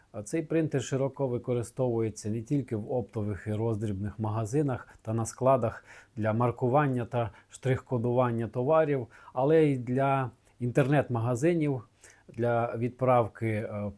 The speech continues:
посилок, е, службами доставки, такими як Укрпошта або Нова Пошта. Давайте побачимо друк етикетки, заміну етикетки на,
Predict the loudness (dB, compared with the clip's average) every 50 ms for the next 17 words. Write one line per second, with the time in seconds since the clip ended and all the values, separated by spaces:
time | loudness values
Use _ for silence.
0 | _ -2 -2 -2 0 2 2 4 4 4 4 2 0 -4 -14 -20 _ _ _ -20
1 | -16 -12 -12 -10 -8 -8 -10 -6 -2 -2 0 0 0 0 0 0 -2 -2 -4 -6
2 | 0 4 4 4 4 4 0 -6 -8 -10 -6 -4 -2 -2 -2 -2 -4 -6 -8 -8
3 | _ _ -12 -10 -6 -6 -6 -6 -2 0 0 0 0 0 0 -2 -2 -2 -2 -8
4 | -20 -20 -20 _ _ -6 -4 -2 0 0 -2 -2 -4 -8 -18 _ -4 -2 0 2
5 | 2 2 0 0 -2 -4 -4 -4 -4 -8 -14 -16 -16 -16 -18 _ _ _ _ _
6 | _ _ -20 -20 -20 -20 -20 -20 _ _ _ -6 -4 -2 0 0 -2 -2 -6 -6
7 | -4 -4 -4 -2 -2 -2 -2 -4 -6 -6 -6 -4 -4 -4 -6 -8 -10 -14 -12 -8
8 | -4 -2 -2 -4 -4 -6 -10 -10 -8 -10 -6 -4 -2 -2 -2 -4 -8 -6 -6 -4
9 | -4 -6 -10 -14 -12 -8 -2 0 2 2 2 2 0 0 -2 -4 -6 -8 -10 -14
10 | _ _ _ _ _ -14 -14 -12 -10 -10 -10 -6 -4 -4 -4 -4 _ -10 -8 -8
11 | -6 -6 -6 -6 -6 -8